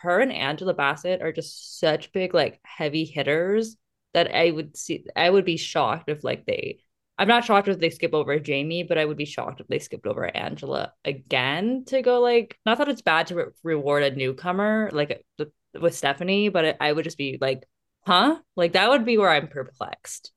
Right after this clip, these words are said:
Like, the day of Oscar nominations when I was like, "What did we do in actors?" Like, I would be so shocked here if they were, like, skipping over it, 'cause it's like, it's Angela Bassett.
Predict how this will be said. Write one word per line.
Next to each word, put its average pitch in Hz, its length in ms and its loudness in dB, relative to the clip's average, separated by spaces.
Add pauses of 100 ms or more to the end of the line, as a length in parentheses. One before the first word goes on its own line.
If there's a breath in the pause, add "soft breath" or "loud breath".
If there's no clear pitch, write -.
(140)
Like, 156 280 2 (280)
the 165 100 -2
day 180 340 4
of - 200 -2
Oscar 147 320 -4
nominations 135 520 -4
when 143 80 -6
I - 100 -4
was 127 140 -8
like, 135 120 -6
"What 156 200 0
did 156 80 -10
we 151 100 -6
do 139 140 -4
in 135 200 -6 (500)
actors?" - 420 -4
Like, 151 120 -2
I 160 120 2
would 165 160 6
be 151 140 -4
so 139 320 -4
shocked - 380 -6
here - 420 -8
if 147 160 -4
they 131 100 -2
were, - 120 -6
like, - 200 -8 (600)
skipping 156 320 -4
over 127 240 -2
it, - 100 -8
'cause 160 140 -2
it's 156 120 -4
like, 151 180 -2
it's 170 180 0
Angela 175 320 0
Bassett. 123 480 -6